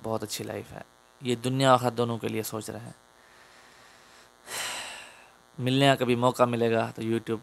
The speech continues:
video बनाऊँगा उनके साथ इंशाल्लाह, आपके साथ शेयर करूँगा।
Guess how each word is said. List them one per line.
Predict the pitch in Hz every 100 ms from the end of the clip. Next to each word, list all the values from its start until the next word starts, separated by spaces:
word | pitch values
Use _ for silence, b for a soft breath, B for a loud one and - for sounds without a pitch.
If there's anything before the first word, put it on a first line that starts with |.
| 120
video | 123 113 117 107
बनाऊँगा | 110 113 110
उनके | 110 107
साथ | - 107
इंशाल्लाह, | 110 110 - 120 117 117 - - - 117
आपके | 117 110
साथ | - 107
शेयर | - 110
करूँगा। | - 113 120 117